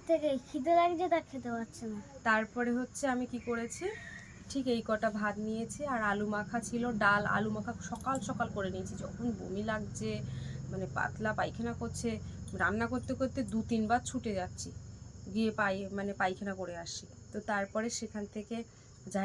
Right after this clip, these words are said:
Speaker 2: এক করে ডাল আর মানে আলু ভা-, ভাজবো ভেবেছিলাম, শিম ছিল, তা আর ভাজা হয়নি, আলু সিদ্ধ করে দিয়েছি। উম, তো সেই দুপুরবেলা খেয়েছি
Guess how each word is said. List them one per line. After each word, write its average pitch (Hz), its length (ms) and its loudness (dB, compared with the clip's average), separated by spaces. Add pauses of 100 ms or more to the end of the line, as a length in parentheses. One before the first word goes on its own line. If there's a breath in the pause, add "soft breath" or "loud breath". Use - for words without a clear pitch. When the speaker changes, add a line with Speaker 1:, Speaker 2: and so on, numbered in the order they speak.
Speaker 2:
এক 202 120 -4
করে 233 220 2
ডাল 196 380 4
আর 208 140 2 (400 soft breath)
মানে 196 140 -2
আলু 190 260 2
ভা-, 202 340 2
ভাজবো 185 420 2
ভেবেছিলাম, 214 460 0
শিম 240 340 2
ছিল, 226 260 0 (580 soft breath)
তা 202 140 0
আর 202 120 4
ভাজা 202 380 0
হয়নি, 220 580 0
আলু 196 320 0
সিদ্ধ 196 340 -8
করে 208 240 -2
দিয়েছি। 214 360 -8 (680 soft breath)
উম, 190 320 -2
তো 190 140 -2
সেই 208 220 -2
দুপুরবেলা 233 560 0
খেয়েছি 233 420 -2